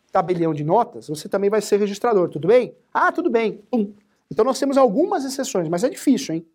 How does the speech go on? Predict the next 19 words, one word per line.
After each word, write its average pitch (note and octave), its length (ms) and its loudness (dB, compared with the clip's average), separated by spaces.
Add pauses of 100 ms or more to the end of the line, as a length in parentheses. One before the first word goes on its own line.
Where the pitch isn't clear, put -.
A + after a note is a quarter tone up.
Que - 80 -6
o F3+ 40 0
Brasil F3+ 260 2
é - 20 -2
muito F#3+ 220 -6
grande. G#3 440 -2 (580)
E C#4+ 100 4
outra G#4 180 0
coisa A3+ 240 2
que A#3+ 80 -2
acontece A3 480 -2
também, B3+ 460 -2 (520)
é, F3+ 300 6
pra A3+ 280 2
economizar, A3+ 840 0 (800)
pra F3 120 2
diminuir F3 260 0
as E3 140 2
despesas, G3 840 0